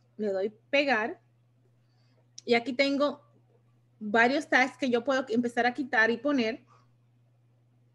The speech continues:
y de esa forma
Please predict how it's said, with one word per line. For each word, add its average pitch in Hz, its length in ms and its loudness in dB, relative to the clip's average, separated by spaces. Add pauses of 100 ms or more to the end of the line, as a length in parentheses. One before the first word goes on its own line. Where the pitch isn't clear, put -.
(1600)
y 262 100 0
de 247 80 4
esa 294 220 2
forma 247 480 0